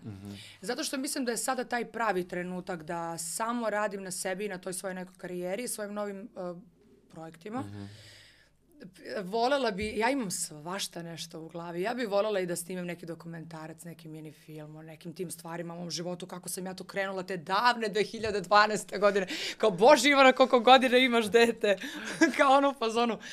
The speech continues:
Speaker 2: šalim se, ali stvarno imam, imam u planu dosta toga i volela bi da to nekako ekranizujem jednog dana. Ehm,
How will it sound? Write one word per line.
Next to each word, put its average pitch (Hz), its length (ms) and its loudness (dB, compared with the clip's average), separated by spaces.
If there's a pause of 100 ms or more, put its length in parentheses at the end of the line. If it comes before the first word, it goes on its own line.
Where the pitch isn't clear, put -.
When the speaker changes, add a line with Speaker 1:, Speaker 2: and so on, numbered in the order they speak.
(260)
Speaker 2:
šalim 214 360 2
se, 170 160 -6
ali 180 140 -4
stvarno 277 260 2
imam, 190 340 -2
imam 202 260 -4
u 170 80 -6
planu 185 340 -4
dosta 180 340 -4
toga 180 360 -4
i 185 240 -8
volela 190 460 -2
bi 175 100 -6
da 175 120 -8
to 180 200 -6
nekako 180 360 -10
ekranizujem 170 560 -12
jednog 165 260 -12
dana. 165 320 -12 (920)
Ehm, 185 840 -2